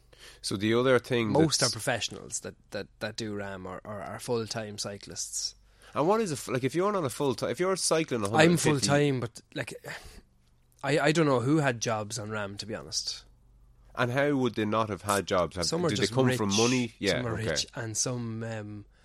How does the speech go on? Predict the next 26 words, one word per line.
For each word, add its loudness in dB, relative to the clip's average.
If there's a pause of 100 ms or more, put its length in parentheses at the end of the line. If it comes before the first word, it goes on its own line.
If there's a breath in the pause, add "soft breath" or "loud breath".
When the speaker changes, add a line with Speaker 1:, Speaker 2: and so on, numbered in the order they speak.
(520 soft breath)
Speaker 2:
some 2
have 0
full-time -2
sponsors. -2
This -4
is -6
what -8
they -8
do. -6 (260)
But, -4
like, -2
it's -4
easy, 0 (220)
not 0
easy, -8
it's -8
not -2
easy -4
at -8
all, -2
but -10
it's -8
easier -2
for -6
an -8
American -4